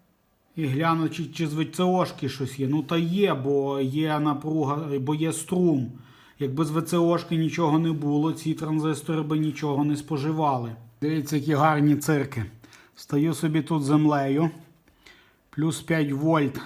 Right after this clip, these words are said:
п'ять і один я маю чітко. Тобто живлення В Ц О шки в порядку. Маємо первинний канал, серединка,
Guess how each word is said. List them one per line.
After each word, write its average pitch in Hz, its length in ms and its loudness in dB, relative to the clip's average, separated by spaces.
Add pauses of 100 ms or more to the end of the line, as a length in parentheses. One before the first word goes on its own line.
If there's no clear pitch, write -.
(120)
п'ять 147 320 -4
і 151 40 -2
один 147 400 0
я 139 120 -2
маю 143 420 0
чітко. 135 540 -4 (540)
Тобто 135 340 -4
живлення 147 400 2
В 143 120 -2
Ц 143 140 -4
О 151 180 2
шки 147 200 -2
в 131 80 -4
порядку. 135 720 0 (400)
Маємо 147 420 2
первинний 147 720 0
канал, 170 520 2
серединка, 151 920 0